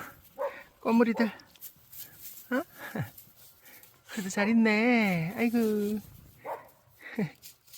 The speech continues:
다행이다. 그래도 앉아서 싸. 일 어?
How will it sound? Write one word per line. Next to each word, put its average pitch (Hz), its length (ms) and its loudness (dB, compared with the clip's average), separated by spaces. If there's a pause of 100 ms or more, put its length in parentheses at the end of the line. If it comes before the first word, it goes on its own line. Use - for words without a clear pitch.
(1120)
다행이다. 254 360 2 (1500)
그래도 - 240 -10 (500)
앉아서 220 360 2
싸. 254 200 -4
일 - 2500 -10 (380)
어? - 0 -